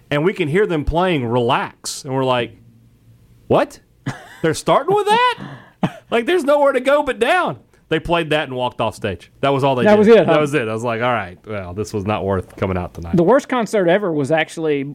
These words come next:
Speaker 2: uh, Bulldog Bash Flo Rida.
Speaker 1: That didn't even happen.
Speaker 2: 'Cause he did not
Speaker 1: That
Speaker 2: show
Speaker 1: doesn't
Speaker 2: up.
Speaker 1: ca-, that doesn't ca-, that, no, no, no, that doesn't count. That's a cancellation. You gotta actually hear one song at least. That's my rule on this. All right. Um,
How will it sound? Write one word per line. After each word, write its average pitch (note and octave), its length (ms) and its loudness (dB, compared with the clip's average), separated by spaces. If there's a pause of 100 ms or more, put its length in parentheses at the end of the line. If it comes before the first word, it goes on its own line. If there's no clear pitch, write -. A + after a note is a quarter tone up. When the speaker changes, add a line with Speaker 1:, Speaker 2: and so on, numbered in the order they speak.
(120)
Speaker 2:
uh, C#3 180 0
Bulldog D3 420 0
Bash C#3 240 -2
Flo D#3+ 260 -2
Rida. A2+ 400 -4 (600)
Speaker 1:
That D3+ 140 0
didn't F3+ 160 0
even D#3 160 -4
happen. D3+ 300 -4
Speaker 2:
'Cause F3 100 -4
he F3+ 120 0
did F3+ 140 0
not F#3 160 -2
Speaker 1:
That D3 80 0
Speaker 2:
show - 40 4
Speaker 1:
doesn't G3+ 160 6
Speaker 2:
up. G#3 80 8
Speaker 1:
ca-, F3+ 160 -2
that E3 80 2
doesn't E3+ 220 -2
ca-, D3 240 -4
that, D#3+ 260 -4 (180)
no, G3+ 140 4
no, F#3+ 80 2
no, D3 100 0
that E3+ 100 2
doesn't F3 200 0
count. C#3+ 320 0
That's E3 160 0
a F3+ 40 -2
cancellation. D3 580 -2
You G3 80 0
gotta G3 160 2
actually E3 320 -2
hear D#3+ 180 2
one D#3+ 400 0
song D#3 400 2
at B2+ 100 -6
least. B2+ 300 -4
That's C3+ 180 -2
my C3+ 160 0
rule A#2+ 400 -2
on F#2 60 -6
this. F#2 340 -4 (640)
All A#2 80 -2
right. G2 320 -8
Um, A#2+ 640 0